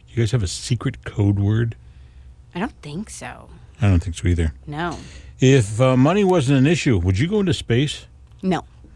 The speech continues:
Speaker 1: Why?
Speaker 2: I value my life.
Speaker 1: I do too.
Speaker 2: I'm not going into a little s-, rocket and going up there and
Speaker 1: I have claustrophobia.
Speaker 2: Um, yeah, it's
Speaker 1: Uh,
Speaker 2: just
Speaker 1: no.
Speaker 2: a hard no.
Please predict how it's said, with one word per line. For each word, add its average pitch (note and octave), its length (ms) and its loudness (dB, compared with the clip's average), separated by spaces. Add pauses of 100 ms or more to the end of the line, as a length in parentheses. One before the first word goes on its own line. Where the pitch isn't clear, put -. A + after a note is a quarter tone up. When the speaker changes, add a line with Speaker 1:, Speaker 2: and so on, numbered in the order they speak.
(160)
Speaker 1:
Why? F#2 280 4 (300)
Speaker 2:
I F#3 60 0
value D3+ 260 0
my C#3+ 120 -4
life. - 380 -14 (380)
Speaker 1:
I G2+ 100 0
do F2+ 100 2
too. D3 240 -2 (140)
Speaker 2:
I'm D#3 120 -6
not D#3+ 300 -4
going D#3 260 0
into D3+ 340 -4
a D3 40 -4
little D3 360 -8
s-, - 360 -18 (200)
rocket D3+ 600 -2
and D#3+ 200 -2
going D#3 300 0
up D3 180 -6
there D3+ 380 -2
and C#3 320 -2
Speaker 1:
I G#2+ 100 4
have G2+ 160 2
claustrophobia. F2+ 640 0
Speaker 2:
Um, E3+ 260 0
yeah, D#3+ 360 -4
it's F3+ 180 -6
Speaker 1:
Uh, E2+ 200 -2
Speaker 2:
just - 260 -4
Speaker 1:
no. A3 60 2
Speaker 2:
a - 20 0
hard E3 320 0
no. D3 260 -4